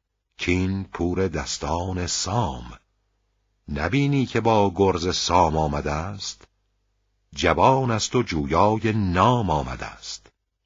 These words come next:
به پیش سپاه آمد افراسیاب، چو کشتی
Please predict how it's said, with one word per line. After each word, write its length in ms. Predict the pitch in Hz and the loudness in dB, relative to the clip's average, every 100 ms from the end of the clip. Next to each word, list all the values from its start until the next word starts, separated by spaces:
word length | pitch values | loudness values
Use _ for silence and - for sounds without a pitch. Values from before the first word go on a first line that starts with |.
| _ _ _ _ _ _ _ _ _ _ _ _ _ _ _ _ _ _ _ _ _ _ _ _ | _ _ _ _ _ _ _ _ _ _ _ _ _ _ _ _ _ _ _ _ _ _ _ _
به 100 | 90 | 0
پیش 340 | 95 92 - | 2 2 2
سپاه 920 | 90 - 80 80 85 82 80 80 78 - _ _ _ | -2 -2 -2 0 2 0 -2 -4 -10 -16 _ _ _
آمد 400 | - 80 73 78 | -2 0 2 0
افراسیاب، 920 | 78 - 71 67 - 71 71 67 64 65 - _ _ _ _ _ _ _ _ _ - | 0 -2 -4 -4 -6 -4 -4 -4 -8 -12 -20 _ _ _ _ _ _ _ _ _ -8
چو 120 | 87 | -6
کشتی 920 | - 78 73 - 80 78 71 64 60 | -2 -2 -2 -2 -2 0 -4 -8 -14